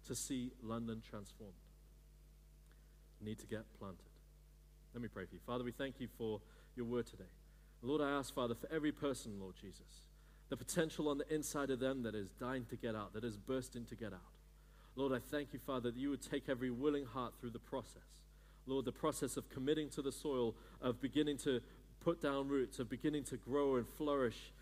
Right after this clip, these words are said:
Lord, the first branches that begin to grow and the, the first challenges of faith that they begin to experience. Lord, that that tree would begin to grow big branches and bear fruit. Lord, I thank you for each person here, Lord, that they have something to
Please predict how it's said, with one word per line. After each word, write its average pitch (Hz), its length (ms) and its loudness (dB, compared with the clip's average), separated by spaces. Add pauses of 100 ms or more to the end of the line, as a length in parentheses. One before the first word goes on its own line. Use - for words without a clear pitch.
(240)
Lord, 143 240 6
the 127 80 8
first 147 420 6
branches 147 600 4
that 123 140 2
begin 131 300 4 (100)
to 117 180 2 (320)
grow 127 400 6
and 117 120 6
the, 117 140 8 (200)
the 139 120 4
first - 480 6
challenges 156 520 2
of 135 120 2
faith 147 360 6
that 131 140 0
they 135 80 2
begin 127 300 2
to - 100 -2
experience. 131 560 0
Lord, 147 180 2
that 131 140 0
that 147 260 0
tree 139 440 -2 (840)
would 113 120 -4
begin 123 260 2
to 113 100 -8
grow 117 220 4
big 117 260 2
branches 123 480 0
and 107 140 -2
bear 110 180 0 (160)
fruit. 104 200 -4 (840)
Lord, 131 140 4
I 131 60 4
thank 147 320 0
you 127 60 0
for 139 140 -6
each 147 240 0
person 123 320 0
here, 123 180 0
Lord, 104 220 -2
that 127 120 -4
they 151 160 4
have 143 180 2
something 147 460 -2
to 123 100 -10